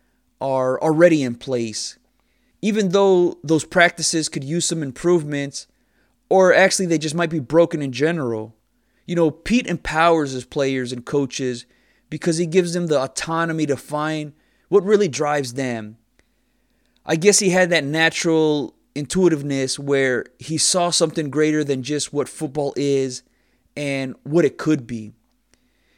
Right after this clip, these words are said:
It's interesting because it seems like he uses it as a vehicle to develop people in general. He was once asked, "What's more important to him, to win or to compete?" And he said,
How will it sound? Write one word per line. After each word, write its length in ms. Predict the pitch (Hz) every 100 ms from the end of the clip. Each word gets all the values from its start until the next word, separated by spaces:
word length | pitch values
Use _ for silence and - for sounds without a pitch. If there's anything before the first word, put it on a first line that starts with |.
| _ _
It's 160 | - -
interesting 480 | 220 202 180 180 160
because 280 | 151 170 156
it 60 |
seems 360 | - 202 202 151
like 340 | 156 151 - _ _ _
he 160 | - 156
uses 480 | 143 180 196 170 151
it 180 | 160 -
as 160 | 147 135
a 40 |
vehicle 640 | 120 131 175 160 160 156
to 580 | 147 - 151 135 127 123 - -
develop 480 | 131 123 165 165 -
people 300 | 156 151 143
in 120 | 123
general. 580 | 120 127 120 107 107 - _ _ _ _ _ _ _ _
He 100 | -
was 160 | 208 190
once 240 | 156 185 -
asked, 580 | 165 165 147 135 - _ _ _ _ _
"What's 180 | - 190
more 200 | 202 208
important 380 | 165 - 175 131
to 60 |
him, 320 | 120 107 104 117 _ _ _ _ -
to 100 | 165
win 580 | 147 165 196 202 202 - -
or 120 | 151
to 80 | 147
compete?" 560 | 143 123 - 135 117 _ _ _ _
And 100 | 160
he 140 | 151 190
said, 420 | - 190 185 180